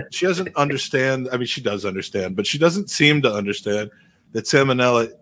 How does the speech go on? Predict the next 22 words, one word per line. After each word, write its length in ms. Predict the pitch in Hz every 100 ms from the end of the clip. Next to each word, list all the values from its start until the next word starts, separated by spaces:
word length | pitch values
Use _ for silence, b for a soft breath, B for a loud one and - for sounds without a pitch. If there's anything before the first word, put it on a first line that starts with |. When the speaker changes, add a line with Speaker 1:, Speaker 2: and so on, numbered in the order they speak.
| _
Speaker 2:
can 640 | - - 147 143 143 135 131
be 420 | 123 120 117 110
present 540 | - 127 120 110 104 101 _
in 480 | 120 127 120 117 104
spoiled 520 | - - 117 113 101
chicken. 280 | - 107 95
She 120 | 147
just 200 | 151 -
calls 400 | 156 139 135 120
the 100 | 120
raw 200 | 117 110
chicken 480 | - 143 117 101 98 b b
salmonella. 520 | - 135 110 110 104 92
She's 160 | 110
like, 100 | 123
"Get 140 | - 143
the 60 |
salmonella 520 | 160 160 139 127 123 110
off 220 | 113 -
the 80 | 127
<laughs> 100 | -
counter." 240 | - 202